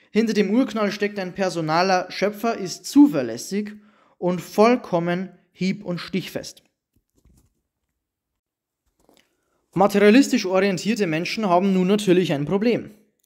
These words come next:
Jetzt gibt es zum Beispiel die Steady-State-Theorie, die Gleichgewichtstheorie, die neunzehnhundertachtundvierzig aufgestellt wurde.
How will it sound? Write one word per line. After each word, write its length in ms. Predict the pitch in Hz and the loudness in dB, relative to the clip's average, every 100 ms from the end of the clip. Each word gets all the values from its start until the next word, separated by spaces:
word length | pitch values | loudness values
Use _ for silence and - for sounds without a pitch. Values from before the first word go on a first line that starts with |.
| _ _ _ - - | _ _ _ -20 -10
Jetzt 200 | - 208 | -2 0
gibt 180 | 233 285 | 6 6
es 160 | 302 - | 6 0
zum 140 | 240 | 0
Beispiel 320 | 196 208 214 | 0 0 -2
die 160 | 220 220 | -2 -2
Steady-State-Theorie, 1160 | 208 175 170 202 - 185 202 - 185 170 151 143 | -2 -2 -2 -4 0 2 2 -2 0 2 2 -2
die 80 | 135 | 2
Gleichgewichtstheorie, 1040 | 156 240 240 208 185 - 175 165 160 202 | 4 4 2 -2 -2 -6 -2 0 0 0
die 100 | 208 | -2
neunzehnhundertachtundvierzig 1200 | 170 185 190 190 151 156 160 190 147 208 208 214 | -2 -4 -4 -4 -2 -2 -4 -6 0 -2 -2 0
aufgestellt 540 | 202 208 208 - 151 127 | 2 2 -2 -2 -4 -2
wurde. 320 | 123 107 | -8 -8